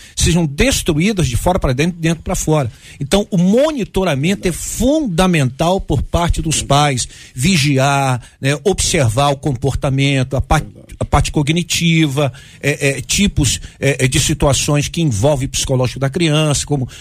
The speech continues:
a ansiedade, por que que essa criança está ansiosa na idade que tem, enfim,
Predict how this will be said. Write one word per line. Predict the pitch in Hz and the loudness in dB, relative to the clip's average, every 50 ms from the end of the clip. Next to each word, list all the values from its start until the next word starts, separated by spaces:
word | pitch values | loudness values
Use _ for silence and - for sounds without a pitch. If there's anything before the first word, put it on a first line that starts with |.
| - | -6
a | - 147 | -2 0
ansiedade, | 151 147 - - 147 127 131 143 151 - | 0 2 2 0 0 2 2 0 0 0
por | - - - | 0 0 0
que | - 190 170 | 0 0 -2
que | - | -2
essa | 151 - - 143 | -2 -2 -2 0
criança | - 135 123 127 120 - | 0 0 2 2 0 0
está | 135 - - 127 | -2 0 2 2
ansiosa | 123 123 - - 170 147 139 139 139 135 135 135 | 2 2 0 0 2 2 2 2 2 0 0 0
na | 135 131 123 | 0 0 0
idade | 117 117 117 113 - | 2 0 0 0 -2
que | - 156 | -6 -4
tem, | - - 143 143 143 139 - - - - - | -2 0 0 0 0 -2 -4 -10 -20 -8 -6
enfim, | 160 - - 131 90 | -4 0 0 0 0